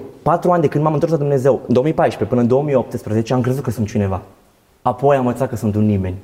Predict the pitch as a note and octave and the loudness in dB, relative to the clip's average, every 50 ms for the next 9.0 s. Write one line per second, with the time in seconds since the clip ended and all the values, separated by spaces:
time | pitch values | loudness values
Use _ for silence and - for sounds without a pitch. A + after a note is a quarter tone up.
0 | - - A2 G#2 G2 G#2+ A2 A2+ A#2+ A2 - - G2+ F#2+ - A2 G#2 G2+ G2+ F#2+ | -10 -4 -2 0 2 2 0 0 0 -2 -2 -4 -4 -2 -2 -2 -2 -2 -2 0
1 | G#2 G2 D#2 - - - - - _ _ _ - A2 G#2 A2 G#2 G#2 G#2 G#2 G#2+ | 0 -2 -2 -4 -10 -16 -20 -20 _ _ _ -4 -2 0 0 0 0 0 0 0
2 | G#2 A#2 A2 G#2 G#2 G2+ F#2+ - - A2 G#2 B2+ C#3+ D3 C#3 A#2+ C3 B2+ B2 - | 0 0 0 0 0 -2 -4 -4 -6 -8 -6 -6 -4 -2 -2 -2 -2 -2 -4 -4
3 | B2 A#2+ A2+ G#2+ G#2+ G2+ - - - _ _ _ _ _ _ _ _ - - B2 | -4 -4 -4 -4 -4 -6 -8 -12 -20 _ _ _ _ _ _ _ _ -4 -4 -4
4 | - - - F#3 D#3+ - - A#2 G#2 G2 A2 G#2 G2 F#2+ F#2+ F#2+ F#2+ F#2+ G#2 G#2+ | -2 0 0 0 0 0 -2 -6 -4 -2 0 0 0 0 -2 -6 -6 -8 -8 -10
5 | - - _ _ - E3+ F#3 F3 F3 E3+ D3+ C#3 F3 E3+ D3 C#3+ C#3 C3 - A#2 | -12 -16 _ _ -2 0 0 0 0 -2 -2 0 0 0 0 0 -4 -4 -4 -6
6 | - - - G#2+ G#2+ G2+ G#2 - D3+ E3+ E3 F3 F3 E3+ E3 D3+ C#3 C3+ C#3 C3+ | -10 -6 -4 -2 -2 -2 -2 -2 -2 -2 -2 -2 -2 -2 -2 -2 -2 -2 -2 -2
7 | C3 B2 - C#3+ C3+ B2+ C3 - - - - - C#3+ E3+ E3+ - D3+ - - C3+ | -2 0 0 2 0 0 0 -6 -18 -12 -6 -2 -2 -2 0 -2 -4 -2 0 -2
8 | B2+ A#2+ - B2+ G#2 - E3 E3+ F3 D#3+ D3+ C3+ - - C3 B2+ B2+ B2+ B2 | -2 0 -2 -4 -2 0 2 2 2 2 -2 -6 -4 -4 -2 -2 -2 -2 -4